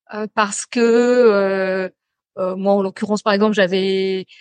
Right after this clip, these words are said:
j'avais, j'avais un, un beau poste en soi, donc il y a plein de choses qui jouent, un ego. Euh, j'étais, ah, on m'avait nommée directrice de, de création, donc c'était honorifique. Donc du coup, euh,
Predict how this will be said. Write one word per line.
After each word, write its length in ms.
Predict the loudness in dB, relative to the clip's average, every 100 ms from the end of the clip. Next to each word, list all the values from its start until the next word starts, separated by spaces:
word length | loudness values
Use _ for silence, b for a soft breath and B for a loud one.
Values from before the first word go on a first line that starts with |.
| B -10
j'avais, 640 | -2 0 0 0 -2 -4
j'avais 240 | -4 -4 -4
un, 180 | -4 -6
un 280 | -8 -4
beau 220 | -2 0 0
poste 460 | 2 2 0 -4
en 60 | -6
soi, 340 | -2 2 2
donc 240 | 2 -2 -4
il 40 |
y 20 |
a 40 | -6
plein 180 | -4
de 80 | -6
choses 220 | -6 -8
qui 220 | -6 -2 -2
jouent, 360 | -2 -2 0
un 140 | 0 0
ego. 760 | -2 -4 -4 0 2 2 2
Euh, 100 | 0
j'étais, 300 | -4 -12 -20 -20 B B
ah, 140 | -2 0
on 40 |
m'avait 300 | 0 0 2
nommée 240 | 2 2
directrice 500 | 2 0 -2 -4 -6
de, 100 | -4 -8 -12 -14
de 140 | -6 -6
création, 560 | -4 -2 0 0 0
donc 240 | 0 -2 -4
c'était 240 | -6 -2
honorifique. 840 | 0 2 2 0 -4 -2 -2 -2 -6
Donc 200 | -8 -8
du 100 | -8
coup, 300 | -2 0 2
euh, 400 | 4 4 2